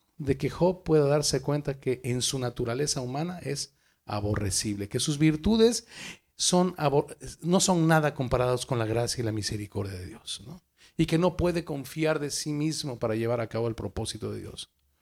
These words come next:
Ahora, y entonces el capítulo cuarenta y dos, versículo cinco dice, "De oídas te había oído, mas ahora mis ojos te ven, por tanto me aborrezco, por tanto me aborrezco".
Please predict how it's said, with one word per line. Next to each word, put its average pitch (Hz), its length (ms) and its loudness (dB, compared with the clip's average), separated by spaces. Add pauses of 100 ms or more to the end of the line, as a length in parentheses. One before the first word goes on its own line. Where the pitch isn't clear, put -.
(440)
Ahora, 110 300 -2 (1080)
y 131 80 -4
entonces 151 280 4
el 127 100 -2
capítulo 139 360 -2
cuarenta 113 240 0
y 117 40 0
dos, 123 140 0
versículo 117 360 -2
cinco 131 260 -4
dice, 131 340 -2 (380)
"De 123 140 4
oídas 135 220 6
te 131 60 0
había 127 120 4
oído, 135 340 2 (140)
mas 113 200 -4
ahora 117 160 2
mis 113 160 -4
ojos 113 180 -2
te 120 60 -4
ven, 123 160 0
por 117 220 -2
tanto 139 320 -2
me 147 80 0
aborrezco, 117 560 -4 (920)
por 123 140 -2
tanto 147 300 2
me 143 100 0
aborrezco". 104 760 -4